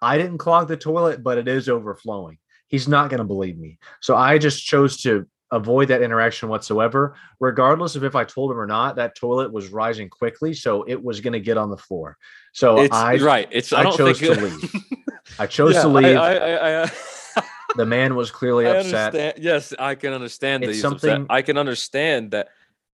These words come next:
Speaker 2: uh, w-, w-, your, your worries, but I do have to say, I think, I don't think it would have changed the fact that the toilet flooded. I think it would have changed your perception, because I think, because he would have known if it,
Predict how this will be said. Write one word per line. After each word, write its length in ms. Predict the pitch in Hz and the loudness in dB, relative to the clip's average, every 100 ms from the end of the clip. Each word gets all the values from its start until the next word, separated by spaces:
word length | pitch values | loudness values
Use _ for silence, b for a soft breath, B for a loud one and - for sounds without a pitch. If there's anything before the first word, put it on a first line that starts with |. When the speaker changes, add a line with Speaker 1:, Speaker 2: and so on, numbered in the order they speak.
| _ | _
Speaker 2:
uh, 60 | 98 92 - | -20 -16 -14
w-, 280 | 104 - 107 | -8 -8 -6
w-, 340 | 110 107 107 | -8 -8 -4
your, 220 | 110 104 | -2 -2
your 220 | 98 104 95 | -2 -4 -2
worries, 580 | 92 123 180 240 277 - _ _ _ - | 2 4 4 2 0 -8 _ _ _ -6
but 80 | 123 | -4
I 80 | |
do 260 | 120 98 135 | -4 -6 -2
have 140 | 160 | -2
to 80 | 160 | -2
say, 280 | 127 135 131 | -2 0 0
I 240 | 113 117 120 | 0 -4 -6
think, 340 | 123 120 - _ _ | -8 -10 -12 _ _
I 100 | 113 | -2
don't 180 | 127 117 | -2 -2
think 240 | - 127 | -6 -4
it 40 | 117 | -4
would 120 | 107 | -4
have 120 | 98 | -6
changed 340 | - - 139 117 | -8 -4 -4 -4
the 60 | |
fact 180 | 104 107 | -6 -6
that 60 | 104 | -6
the 80 | 92 | -8
toilet 240 | - 117 | -6 -4
flooded. 200 | 110 98 | -2 -2
I 80 | 101 | -4
think 200 | 123 117 | -6 -4
it 20 | |
would 140 | 104 | -4
have 100 | 92 | -4
changed 460 | - - 101 95 - _ _ _ _ _ _ _ | -6 -6 -4 -6 -10 _ _ _ _ _ _ _
your 240 | 101 113 | -2 -2
perception, 600 | - 101 - 101 - - _ _ _ - | -2 -10 -6 -6 -6 -20 _ _ _ -8
because 200 | 107 120 | -2 0
I 100 | 123 | 0
think, 340 | - 123 - | 0 -4 -6
because 240 | 113 127 - | -6 -6 -4
he 100 | 143 | 2
would 120 | 127 | 2
have 100 | 95 | 2
known 300 | 107 107 95 | -2 -4 -4
if 120 | - | -4
it, 180 | 131 | -4